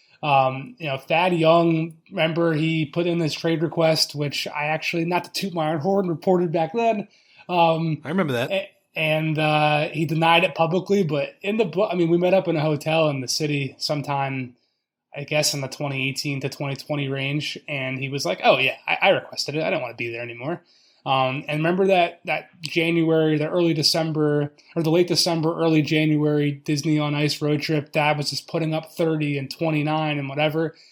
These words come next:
Speaker 1: He was like, "I'm definitely trying to audition to get out of here." Um, but one thing that they were all super frustrated by, Evan Turner especially, Sam didn't really take the time to develop relationships with them.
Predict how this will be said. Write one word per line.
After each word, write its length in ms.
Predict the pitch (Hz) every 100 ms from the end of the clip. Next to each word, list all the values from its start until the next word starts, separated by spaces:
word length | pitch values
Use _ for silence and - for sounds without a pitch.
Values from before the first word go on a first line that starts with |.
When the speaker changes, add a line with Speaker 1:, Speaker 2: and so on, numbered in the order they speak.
| _ _
Speaker 1:
He 80 | 165
was 180 | 160
like, 160 | 165 160
"I'm 180 | 160 160
definitely 340 | 202 214 202
trying 320 | - 185 208
to 80 | 202
audition 460 | 190 143 196 202 165
to 60 |
get 120 | 147 147
out 240 | 180 214
of 60 | 143
here." 340 | 131 135 151 _ _ _ -
Um, 460 | 147 143 139 135 131
but 360 | 147 139 143 - _ _ _ _ _ _
one 180 | 156 196
thing 160 | 208 185
that 140 | 170
they 100 | 170
were 140 | 160 170
all 140 | 170
super 320 | - 185 156
frustrated 580 | - 156 - 175 151 143
by, 280 | 139 139 135
Evan 400 | 160 165 160 156
Turner 280 | 170 160 151
especially, 760 | - - 151 - 143 135 123 - _ _ _ _ _ _
Sam 380 | - - 214 240
didn't 200 | 226 202
really 200 | 180 170
take 400 | - 170 170 -
the 80 | 147
time 420 | - 156 156 147
to 120 | -
develop 460 | 139 - 143 143 147
relationships 580 | 139 139 135 156 175 151
with 140 | 165
them. 340 | 175 170 180